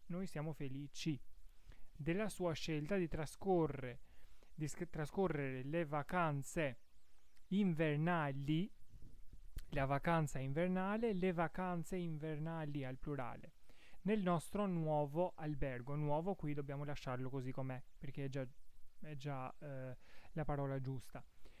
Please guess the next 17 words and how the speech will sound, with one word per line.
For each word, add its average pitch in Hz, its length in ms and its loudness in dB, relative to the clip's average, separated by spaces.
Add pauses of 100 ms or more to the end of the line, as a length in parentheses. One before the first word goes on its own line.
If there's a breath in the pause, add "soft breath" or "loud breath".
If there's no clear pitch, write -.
(160 soft breath)
Per 160 80 8
la 160 140 6
sua 170 140 4
vacanza 180 520 4
possiamo 165 380 2
offrire 160 480 2
a 131 80 -2
lei 147 460 2
e - 20 -2
alla 127 180 -2
sua 135 220 -4
famiglia 190 560 4
una 170 320 4
grande 151 720 4
camera, 135 560 2
anche 151 280 0
qui 147 320 2